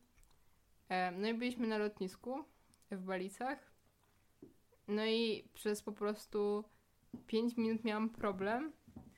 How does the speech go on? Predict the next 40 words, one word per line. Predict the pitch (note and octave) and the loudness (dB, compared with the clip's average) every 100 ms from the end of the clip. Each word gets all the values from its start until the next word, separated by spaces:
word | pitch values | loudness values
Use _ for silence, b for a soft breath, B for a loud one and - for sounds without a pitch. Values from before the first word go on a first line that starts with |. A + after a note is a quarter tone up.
| B B - | B B -12
bo | F#3 G#3 G#3+ G#3 | -2 2 2 2
jak | G#3+ - | -2 -6
przechodziłam, | - - G3+ G3+ G#3 A3 | -16 -4 -2 2 2 0
to | A3 | -2
bramki | F3+ F3 E3+ G3 F3+ | -2 -2 -2 -4 -8
cały | - F3 | -4 -4
czas | F3+ F#3 | -4 -8
pikały. | - F#3 F#3 E3+ E3+ E3+ F#3+ B B B - | -10 -10 -4 -2 -4 -6 -12 B B B -4
I | |
to | C#4+ | -2
jest | C4+ | 0
ten | B3 | 0
taki | C#4 C4+ G#3 | 0 -2 2
jeden | A3 C#4 D4 | 4 4 2
moment | A#3 A3 B3 E4 | 4 4 2 0
strachu. | - - G3 G#3 G3+ | -4 2 2 4 4
Ja | A3 | 4
nie | A#3 | 2
wiem, | C4 D#4+ | -2 -6
czy | - C#4 A3+ | 0 4 4
każdy | A#3+ C#4+ A3+ A3 | 2 0 2 2
go | G#3 | 2
ma, | G#3 G#3 A3+ A3 | 2 2 2 2
ale | G#3+ | 0
po | G#3+ | 0
prostu | A3 A#3+ B3 | -6 -6 -6
jest | A#3+ | -4
taki | C4+ A#3 | -4 0
moment, | A#3 B3+ C4 | 2 2 0
że | C4+ | 0
zastanawiasz | A#3+ B3 A#3 A#3+ D4 - | -2 0 0 2 0 -2
się, | |
czy | B3+ C#4 | -4 0
na | A#3+ | 0
pewno | A#3+ B3 | 2 0
w | E4 | 0
kieszeni | - C4 C4+ A3+ | -2 0 2 4
nie | A#3 A3+ | 4 2
masz | A3+ B3 | 2 2
bomby | G3+ G3+ G3+ G3 G#3+ | 4 4 2 0 -2